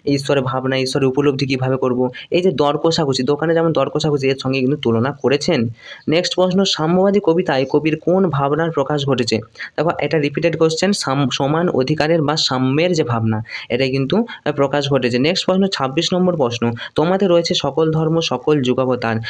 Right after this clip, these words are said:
যুগাবতার বলতে কবি কী বুঝেছেন? দেখো, যুগাবতার মানে কি? অন্য যুগে আবির্ভূত, অর্থাৎ যুগে যুগে আবির্ভূত যে মহামানবগণ,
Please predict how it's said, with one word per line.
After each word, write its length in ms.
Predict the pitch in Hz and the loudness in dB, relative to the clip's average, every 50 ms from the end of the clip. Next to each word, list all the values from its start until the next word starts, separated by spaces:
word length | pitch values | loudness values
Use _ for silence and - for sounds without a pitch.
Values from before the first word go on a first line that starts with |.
| - - - | -6 -2 0
যুগাবতার 480 | 135 151 151 170 175 180 180 190 185 | 2 2 2 2 2 2 2 2 2
বলতে 240 | 175 180 180 175 185 180 | 2 2 2 2 0 0
কবি 240 | - 147 143 147 143 | 0 0 0 0 -2
কী 200 | - - - 175 | -2 -2 -2 0
বুঝেছেন? 380 | 156 147 139 131 127 131 127 127 | 2 2 2 2 0 0 0 0
দেখো, 160 | 135 139 143 | 0 0 0
যুগাবতার 540 | 135 139 151 151 170 170 170 170 175 175 175 | 2 2 2 4 4 4 2 2 2 2 2
মানে 200 | 175 170 175 170 | 0 0 0 0
কি? 160 | - 208 226 - - - - - | 0 -2 -2 -4 -8 -10 -4 -2
অন্য 380 | 127 156 165 170 175 180 180 | 0 2 2 2 2 2 2
যুগে 200 | 156 156 151 170 | 2 0 0 0
আবির্ভূত, 500 | 156 - 127 120 135 127 120 117 113 120 | 0 0 0 0 0 2 2 2 2 2
অর্থাৎ 300 | 120 127 131 - 170 165 160 - - - - - | 2 2 2 0 -2 -2 -2 -6 -10 -10 -8 -4
যুগে 360 | 120 143 156 156 170 185 185 | 0 0 2 2 2 2 2
যুগে 300 | 156 165 160 156 175 175 | 2 0 0 2 2 0
আবির্ভূত 480 | - 131 135 131 156 160 156 156 156 165 | 2 0 0 0 2 2 2 2 2 0
যে 140 | 156 160 | 2 2
মহামানবগণ, 920 | 151 131 123 123 127 135 147 139 127 123 123 139 147 143 131 123 120 117 113 | 2 2 2 0 0 -2 -2 -2 0 0 0 -2 -2 -4 -2 -2 0 0 0